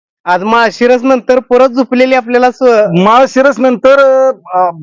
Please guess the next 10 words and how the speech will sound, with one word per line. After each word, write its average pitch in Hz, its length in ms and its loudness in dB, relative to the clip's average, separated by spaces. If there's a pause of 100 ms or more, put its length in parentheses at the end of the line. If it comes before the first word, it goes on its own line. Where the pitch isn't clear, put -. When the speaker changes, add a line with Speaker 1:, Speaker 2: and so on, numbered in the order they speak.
(100)
Speaker 2:
खरं 165 160 -4
मी 180 120 0
तुम्हाला 190 340 -2
मगाशी 190 180 -2
पण 202 120 0
मुलाखत 180 380 0
मध्ये 185 220 -4
सुरुवातीला 165 400 0
सांगितलं 120 300 -6
की 208 280 -2